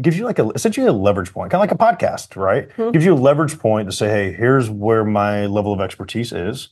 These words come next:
Speaker 1: and what my expertise is in." You can read it for yourself, you can listen to it for yourself on a podcast, and it gives you a leverage point to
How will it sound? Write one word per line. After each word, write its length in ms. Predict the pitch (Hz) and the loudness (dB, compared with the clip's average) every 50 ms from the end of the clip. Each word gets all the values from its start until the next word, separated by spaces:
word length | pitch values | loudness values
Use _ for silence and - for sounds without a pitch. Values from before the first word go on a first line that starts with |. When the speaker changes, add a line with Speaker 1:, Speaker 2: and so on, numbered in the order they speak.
| _ _ - | _ _ -8
Speaker 1:
and 120 | 95 98 95 | -6 -2 0
what 140 | 107 101 | 0 0
my 320 | 98 101 101 107 107 107 104 | 0 0 2 2 2 2 0
expertise 400 | 101 - - 98 - 107 92 90 | 0 -2 -6 -8 -6 -6 -6 -4
is 160 | 98 90 87 | -4 -4 -2
in." 400 | 113 117 98 87 87 87 - - _ _ - - | -2 -2 -2 -2 -4 -6 -10 -12 _ _ -4 0
You 120 | 117 117 | 2 4
can 60 | 110 113 | 4 6
read 120 | 135 135 | 4 4
it 40 | 123 | 4
for 100 | - 127 | 2 2
yourself, 400 | 117 - - 117 110 107 104 - | 2 4 4 6 6 6 4 0
you 100 | 98 98 | -4 -2
can 80 | 98 | 2
listen 220 | 120 139 143 151 123 | 2 2 2 2 2
to 120 | 104 123 117 | 2 2 0
it 80 | 113 | 2
for 80 | - 113 | -2 -4
yourself 420 | 107 98 - 113 107 104 95 87 | -4 -2 0 2 2 2 2 0
on 100 | 98 90 | -2 -4
a 60 | 92 | -2
podcast, 580 | 90 - 120 113 95 - 110 107 107 104 - - | 0 2 2 2 2 2 2 4 4 2 0 -4
and 140 | - 107 107 | -8 -8 -6
it 160 | 104 92 104 | -6 -4 -2
gives 140 | 131 135 143 | -2 0 2
you 80 | 151 | 2
a 0 | |
leverage 340 | 107 104 110 117 123 107 - | 2 2 2 2 2 -2 -4
point 380 | _ - 107 104 101 101 - - | _ -2 0 0 0 -4 -8 -12
to 480 | - - 110 104 104 101 101 95 - | -8 -4 -2 -2 0 -2 -2 -4 -6